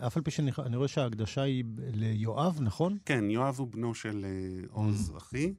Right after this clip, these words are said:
Speaker 1: אוקיי. א-, אתה גילית, אתה יודע, אתה אמרת לי גם אז, בפגישה הראשונה, "הספר הבא שלי יהיה כשחשך."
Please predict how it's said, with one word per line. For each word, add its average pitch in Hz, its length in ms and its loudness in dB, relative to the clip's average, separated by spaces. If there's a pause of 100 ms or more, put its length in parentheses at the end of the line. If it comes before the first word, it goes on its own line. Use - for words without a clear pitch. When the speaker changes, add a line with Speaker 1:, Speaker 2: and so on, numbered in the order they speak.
(160)
Speaker 1:
אוקיי. 101 280 -8 (240)
א-, 147 60 2 (140)
אתה 147 140 6
גילית, 151 300 6
אתה 139 140 6
יודע, 160 140 6
אתה 143 140 4
אמרת 139 200 6
לי 196 160 6
גם 127 240 4
אז, 160 260 6
בפגישה 117 380 2
הראשונה, 151 760 2
"הספר 123 340 0
הבא 120 140 -2
שלי 110 200 -6
יהיה 110 160 -8
כשחשך." - 520 -12